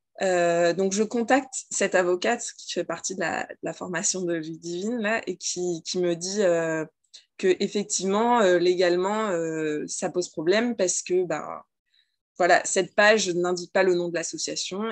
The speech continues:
et j'ai dû, enfin, comment dire ça ? En fait, légalement, c'est impossible de faire de la pub pour une association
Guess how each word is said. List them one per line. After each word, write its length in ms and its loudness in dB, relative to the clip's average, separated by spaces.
et 880 -2
j'ai 180 0
dû, 220 -4
enfin, 320 -4
comment 220 -2
dire 180 -4
ça ? 240 -8
En 60 -12
fait, 300 2
légalement, 680 4
c'est 200 -4
impossible 420 -2
de 100 2
faire 220 -2
de 80 0
la 140 4
pub 340 -8
pour 140 -2
une 100 0
association 800 0